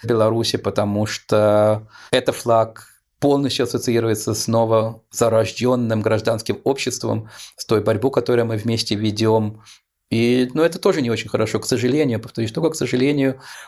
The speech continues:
мы щас имеем фактически два флага, государственным, по которым борется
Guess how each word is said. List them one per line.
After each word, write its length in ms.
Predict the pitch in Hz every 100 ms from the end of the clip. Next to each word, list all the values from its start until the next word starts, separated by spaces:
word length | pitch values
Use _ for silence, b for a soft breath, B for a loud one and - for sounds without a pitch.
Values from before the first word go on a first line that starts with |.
| -
мы 100 | 123
щас 220 | - -
имеем 300 | 120 143 135
фактически 500 | 113 - 113 - -
два 240 | 101 107
флага, 460 | 104 107 120 131 - B B
государственным, 600 | - 98 107 123 123 120
по 100 | 110
которым 400 | - 113 117 117 107
борется 560 | 113 117 110 - 110